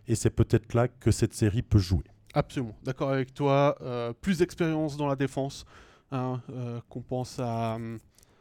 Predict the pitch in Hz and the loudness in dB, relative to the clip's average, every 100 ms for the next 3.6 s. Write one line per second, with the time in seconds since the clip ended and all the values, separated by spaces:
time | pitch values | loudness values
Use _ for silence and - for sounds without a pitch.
0 | _ _ _ _ _ _ _ 151 156 147 | _ _ _ _ _ _ _ -4 -2 0
1 | 143 160 135 135 127 143 - - - - | 0 -2 -4 -2 -2 -4 -10 -20 -20 -20
2 | _ _ _ _ _ - 131 131 - 131 | _ _ _ _ _ -8 -6 -4 -2 -2
3 | 127 - - 123 123 | -4 -8 -6 -2 -2